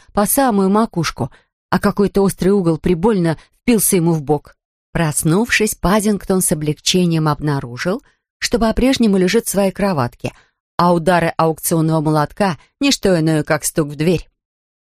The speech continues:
Паддингтон сел и протёр глаза. И тут выяснилось, что в постели под самым его боком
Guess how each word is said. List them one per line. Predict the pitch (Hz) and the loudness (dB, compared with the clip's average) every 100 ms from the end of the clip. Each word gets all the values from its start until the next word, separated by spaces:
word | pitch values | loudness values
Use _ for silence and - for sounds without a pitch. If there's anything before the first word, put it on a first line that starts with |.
| _ | _
Паддингтон | - 262 247 226 - 170 | -2 0 0 0 0 0
сел | - - 160 202 226 | 0 0 0 0 -2
и | 240 | -4
протёр | 240 240 - 226 | -2 -2 -2 -2
глаза. | 180 190 180 - 131 - _ _ _ _ _ _ - | -2 -2 -2 -2 -6 -12 _ _ _ _ _ _ -2
И | |
тут | 269 302 | -2 0
выяснилось, | 262 277 262 - 226 214 | 2 2 2 0 0 0
что | - 214 208 | 0 0 -2
в | - | 0
постели | 208 202 - 240 240 160 | -2 -2 -2 0 2 0
под | - 185 196 | 0 -2 -2
самым | - 262 233 202 | -2 0 2 2
его | 185 175 175 | 2 0 0
боком | 151 139 127 185 | -2 -4 -2 -4